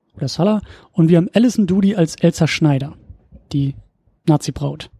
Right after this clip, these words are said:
statt Bond Girl. Aber da werden wir auch noch drauf zu sprechen kommen.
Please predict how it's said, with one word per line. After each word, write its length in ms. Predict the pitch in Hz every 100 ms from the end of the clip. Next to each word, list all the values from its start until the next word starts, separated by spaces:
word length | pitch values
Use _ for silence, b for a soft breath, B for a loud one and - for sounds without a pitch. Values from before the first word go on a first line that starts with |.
| _
statt 380 | - - - - _ _
Bond 220 | 147 131
Girl. 140 | 147 135 202
Aber 280 | 151 143 131 -
da 80 | 156
werden 140 | 165
wir 100 | 165
auch 60 | 165
noch 100 | 151
drauf 180 | 139
zu 100 | -
sprechen 320 | 147 151 - 147
kommen. 240 | 156